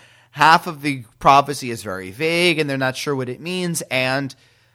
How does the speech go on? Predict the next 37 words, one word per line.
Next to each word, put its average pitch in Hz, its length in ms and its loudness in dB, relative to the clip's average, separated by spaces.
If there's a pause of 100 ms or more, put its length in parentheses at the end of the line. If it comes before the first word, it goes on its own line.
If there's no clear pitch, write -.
(140)
you 170 180 -8
know, 160 140 -4
this 233 320 -4
episode 175 600 0
hinges 156 600 -6
on 135 320 0
them 123 160 -6
thinking 147 400 -8
the 131 80 -8
prophecy 131 600 -4
is 113 120 -8
something 117 720 -6 (400)
frightening 131 880 -4
and 120 480 -2
it 107 160 -14
turning 120 400 -2
out 113 200 -2
to - 60 -20
be 113 160 -10
something 120 460 -6
ultimately 113 580 -8
good, 123 480 -4 (640)
just 170 320 -2
as 147 140 -2
it 147 100 -4
is 143 160 -2
the 135 80 -4
beginnings 131 680 -6
of, 101 520 -4
um, 101 440 -4 (160)
Sisko 123 440 -10
beginning 117 420 -10
to 117 180 -12
accept 120 420 -6
his 110 160 -12
emissary 101 580 -8
identity, 87 680 -8